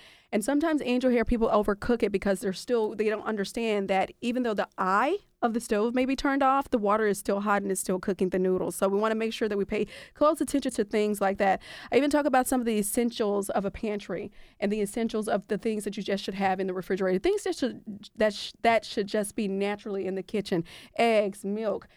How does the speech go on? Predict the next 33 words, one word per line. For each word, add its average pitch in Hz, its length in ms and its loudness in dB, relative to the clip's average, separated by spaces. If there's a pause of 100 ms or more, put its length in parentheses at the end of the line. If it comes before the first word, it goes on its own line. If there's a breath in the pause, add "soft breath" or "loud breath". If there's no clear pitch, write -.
(120)
half 226 400 4
and 208 100 0
half, 196 400 0 (340 soft breath)
garlic, 208 600 -2
uh, 185 280 2
g-, 175 80 -8 (200)
onions, 208 600 4
bell 240 320 0
peppers. 208 380 -2
Those 381 200 2
are 415 80 4
things 294 220 2
that 240 100 -2
just 208 220 -4
should 208 200 -4
be 208 220 0
in 202 180 2
your 196 120 2
refrigerator 196 560 2
at 190 160 2 (100)
all 190 260 4
times 190 320 2
because 208 240 0
you 233 100 -4
can 220 180 -4
whip 233 220 -4
up 202 180 0 (340 loud breath)
something 226 340 2
great 202 220 2
with 190 140 0
just 202 260 0
those 196 240 2
small 202 580 2